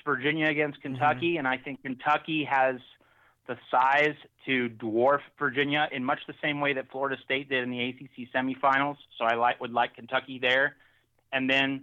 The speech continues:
Speaker 1: you know, I, I know this is a boring pick. It's not a sexy pick, but I, it's just, it's very, very hard to pick against Zion Williamson and a Duke team that really plays unselfishly, plays together.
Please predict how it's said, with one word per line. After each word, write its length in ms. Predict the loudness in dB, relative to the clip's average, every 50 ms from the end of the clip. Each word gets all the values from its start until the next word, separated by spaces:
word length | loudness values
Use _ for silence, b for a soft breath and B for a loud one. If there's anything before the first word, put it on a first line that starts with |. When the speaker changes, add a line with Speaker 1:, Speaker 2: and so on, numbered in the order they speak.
| -12
Speaker 1:
you 100 | _ -6
know, 200 | -2 0 2 2 2
I, 220 | 2 2 0 2 2 0
I 40 | 0
know 120 | 2 2 2
this 160 | 0 0 -2
is 140 | -4 -2 -2
a 80 | -4
boring 500 | -4 -2 0 2 4 4 4 4 2 -2
pick. 300 | -2 0 2 2 2 0 -4
It's 160 | -14 -10 _
not 240 | 0 0 0 0 -2
a 40 | -4 _
sexy 360 | -2 -2 -2 -2 -10 -10 -10
pick, 320 | -4 0 2 2 2 0 -4 -20 _ b b b b b b b b b b b _
but 140 | _ 0 2
I, 60 | 2 2
it's 240 | 0 -2 -6 -6 -4
just, 220 | -2 -2 -2 -2 -4 -6
it's 180 | -6 -6 -6 -8
very, 480 | -16 -12 -2 0 2 4 4 4 4 2
very 260 | 2 2 2 2 0
hard 340 | 0 0 2 2 2 0 -2
to 60 | -6 -8
pick 220 | -4 -4 -2 -2
against 380 | -2 -2 0 -2 -2 -2 -4 -2
Zion 380 | 0 0 2 2 0 0 0
Williamson 580 | -2 -2 -2 -2 -4 -6 -6 -6 -6 -6 -6 -8
and 80 | -8 -8
a 60 | -8
Duke 340 | -8 -4 -4 -4 -4 -6 _ -8
team 320 | -4 -2 0 0 0 -2 0
that 180 | 0 0 -2 0
really 240 | -4 -4 -4 -4 -4
plays 400 | -6 0 0 2 2 2 0 -4 -4 -4
unselfishly, 1040 | -4 -4 -4 -6 0 2 2 2 2 0 -2 -4 -4 -2 0 2 2 2 0 -4 b b b b b b b b 0
plays 200 | 2 2 2 0 -2 -8
together. 640 | -12 -4 0 4 4 4 4 4 4 2 2 0